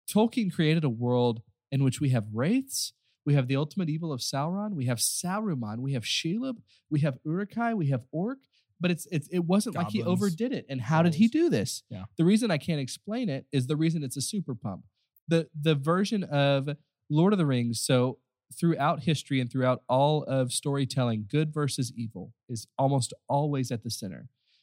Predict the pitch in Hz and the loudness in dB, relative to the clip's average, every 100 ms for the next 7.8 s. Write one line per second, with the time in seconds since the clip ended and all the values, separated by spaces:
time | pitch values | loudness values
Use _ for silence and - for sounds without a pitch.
0 | - 143 151 226 180 131 131 123 127 117 | -4 2 4 4 4 4 2 0 -2 -2
1 | 113 110 113 143 151 117 147 139 - - | -4 -2 0 0 -2 -2 0 0 -4 -12
2 | _ _ _ _ _ 131 123 117 113 113 | _ _ _ _ _ 0 0 0 -4 -6
3 | - 175 170 110 101 104 _ _ - 127 | 0 2 4 2 0 -2 _ _ 2 2
4 | - 135 117 110 113 107 - 110 123 110 | 2 2 2 0 -2 -4 -4 -2 0 0
5 | 110 110 107 - - _ - - 160 139 | -2 -6 -8 -14 -20 _ -8 2 2 4
6 | 202 196 196 185 180 185 - 202 202 196 | 2 2 2 4 2 2 -2 -2 0 4
7 | 214 180 - 202 196 175 160 | 6 6 8 8 8 6 6